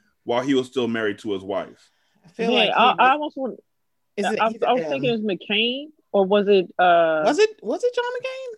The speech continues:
Speaker 3: or was
Speaker 1: It
Speaker 3: it
Speaker 1: wa-
Speaker 3: Newt Gingrich? I, I don't know. I'm just putting, I mean,
Speaker 2: It's one
Speaker 3: it's,
Speaker 2: of
Speaker 3: there's
Speaker 2: them.
Speaker 3: so many, there's so many people where, unfortunately, when women do get sick,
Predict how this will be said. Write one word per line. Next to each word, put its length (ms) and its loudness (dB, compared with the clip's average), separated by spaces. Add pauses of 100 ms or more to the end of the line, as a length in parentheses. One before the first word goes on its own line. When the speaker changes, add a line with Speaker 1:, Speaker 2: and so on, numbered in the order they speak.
(240)
Speaker 3:
or 100 2
was 240 0
Speaker 1:
It 60 -4
Speaker 3:
it 40 0
Speaker 1:
wa- 80 -4
Speaker 3:
Newt 220 -4
Gingrich? 680 -4
I, 120 4 (100)
I 120 8
don't 100 4
know. 140 4
I'm 180 0
just 180 -14
putting, 320 -4
I 80 2
mean, 200 -4
Speaker 2:
It's 180 -20
one 160 -4
Speaker 3:
it's, 220 -6
Speaker 2:
of 60 -12
Speaker 3:
there's 160 0
Speaker 2:
them. 80 -14
Speaker 3:
so 180 -2
many, 400 -14 (200)
there's 280 -4
so 180 0
many 540 -2 (260)
people 560 -2 (260)
where, 260 4
unfortunately, 880 -2
when 280 -4
women 380 -2
do 160 -2
get 260 2
sick, 320 -4